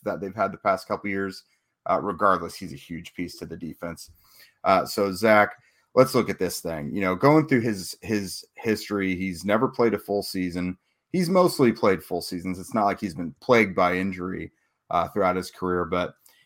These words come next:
as a rookie, he missed a game. Uh, twenty nineteen, he missed three games with a concussion. Uh, twenty twenty, he had a groin that cost him a couple games, had a covid game in twenty twenty-one. And then obviously last year, he was only able to play in three games, but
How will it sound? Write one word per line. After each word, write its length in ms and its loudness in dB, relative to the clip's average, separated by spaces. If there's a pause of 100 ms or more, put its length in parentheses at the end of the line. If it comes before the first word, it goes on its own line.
(120)
as 220 0
a 60 0
rookie, 440 4
he 100 -2
missed 280 -2
a 40 -10
game. 480 -2
Uh, 200 -4
twenty 320 0
nineteen, 380 0
he 40 0
missed 240 -8
three 240 -4
games 320 -4
with 140 -2
a 40 -4
concussion. 800 -4 (400)
Uh, 220 2
twenty 320 -2
twenty, 360 -2
he 100 -6
had 120 0
a 60 -4
groin 320 -4
that 100 -6
cost 300 -2
him 80 -6
a 40 -8
couple 300 -4
games, 560 -6 (380)
had 180 2
a 60 -4
covid 400 4
game 280 0
in 300 -4
twenty 300 -4
twenty-one. 680 -2 (360)
And 100 -2
then 80 -2
obviously 540 0
last 420 0
year, 120 -4
he 120 -6
was 180 -6
only 240 0
able 160 -2
to 80 -4
play 360 0
in 280 -6
three 280 -2
games, 600 -4
but 280 -2